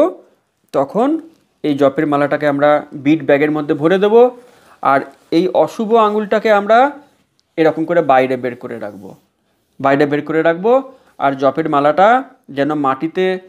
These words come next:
যেন ব্যাগটা মাটিতে স্পর্শ না করে, আমাদের পায়ে স্পর্শ না করে, মোটামুটি এরকম, হ্যাঁ, বুকের হাইটে রেখে আমরা জপ করতে পারি। হরে কৃষ্ণ, হরে কৃষ্ণ, কৃষ্ণ কৃষ্ণ, হরে হরে, হরে রাম, হরে রাম, রাম রাম, হরে হরে।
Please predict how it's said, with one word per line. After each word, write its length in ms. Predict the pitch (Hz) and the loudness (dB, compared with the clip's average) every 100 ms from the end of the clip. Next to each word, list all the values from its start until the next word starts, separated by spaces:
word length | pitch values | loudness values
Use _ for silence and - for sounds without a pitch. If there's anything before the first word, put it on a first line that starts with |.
| _ _ - | _ _ -10
যেন 160 | 147 151 | -4 0
ব্যাগটা 340 | 147 147 165 | 2 2 2
মাটিতে 360 | 160 139 160 185 | 0 0 -2 -6
স্পর্শ 340 | 180 170 160 160 170 | -4 -2 -2 -2 -2
না 60 | 156 156 | 0 0
করে, 200 | 170 196 214 214 - - 143 | 0 0 -2 -6 -20 -12 -4
আমাদের 240 | 143 160 160 | -2 -2 0
পায়ে 220 | 135 143 | 2 2
স্পর্শ 320 | 160 - 147 147 | 0 -2 -4 -4
না 200 | 156 147 151 | -4 -4 -2
করে, 120 | 175 | -4
মোটামুটি 500 | 180 147 170 180 202 233 233 - - _ 151 | -4 -4 -4 -4 -4 -6 -6 -14 -20 _ -2
এরকম, 320 | 143 139 139 143 - - | -2 0 -2 -2 -8 -14
হ্যাঁ, 180 | 160 185 151 | -8 -6 -4
বুকের 260 | 143 156 147 | -2 -2 -2
হাইটে 260 | 143 143 151 139 | -2 -2 -2 -4
রেখে 240 | 139 226 277 277 - _ _ | 0 4 4 2 -12 _ _
আমরা 220 | - 139 131 | -6 -4 -2
জপ 140 | 127 120 | -2 -4
করতে 200 | 127 - 127 | -8 -10 -8
পারি। 140 | 123 | -6
হরে 180 | 123 143 143 | -4 -2 -2
কৃষ্ণ, 260 | 143 - 135 131 | -6 -10 -6 -4
হরে 140 | 131 123 127 | -4 -4 -6
কৃষ্ণ, 240 | 123 - 170 190 - - _ - | -10 -2 0 0 -4 -20 _ -10
কৃষ্ণ 320 | 151 - 143 143 143 | -8 -8 -6 -6 -6
কৃষ্ণ, 300 | 131 - 139 131 | -12 -8 -4 -4
হরে 160 | 123 127 | -4 -4
হরে, 200 | 139 170 175 - _ _ | 0 0 -2 -6 _ _
হরে 180 | 139 147 139 | 0 2 4
রাম, 240 | 123 127 127 127 | 4 4 2 -2
হরে 160 | 123 120 | -4 0
রাম, 300 | 120 151 175 127 | 0 0 -2 -2
রাম 200 | 113 113 110 | -2 -2 0
রাম, 220 | 113 156 170 | 2 2 0
হরে 160 | 131 113 123 | -6 -8 -8
হরে। 180 | 104 | -10